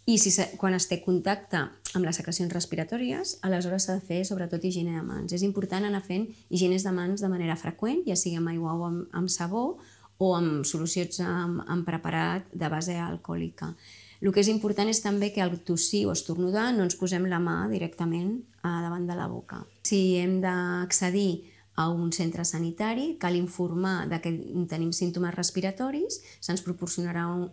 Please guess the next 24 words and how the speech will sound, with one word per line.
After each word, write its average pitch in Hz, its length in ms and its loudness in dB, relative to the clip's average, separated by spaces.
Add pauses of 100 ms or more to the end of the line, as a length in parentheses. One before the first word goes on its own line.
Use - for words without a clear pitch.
una 180 220 0
mascareta 220 640 -2 (420)
i 214 540 0
hem 185 100 2
de 185 140 0
tenir 185 180 2
en 190 80 -2
compte 214 240 -4
que 170 240 0
la 165 140 2
mascareta 175 420 -2
ens 180 80 -2
l'hem 175 160 0
de 170 80 -4
posar 170 240 -2
de 165 80 0
manera 165 320 -2
correcta, 185 540 -2 (160)
ben 175 100 4
ajustada 170 560 4
al 175 160 4
nas, 247 400 2
ben 180 220 8
lligada, 208 480 4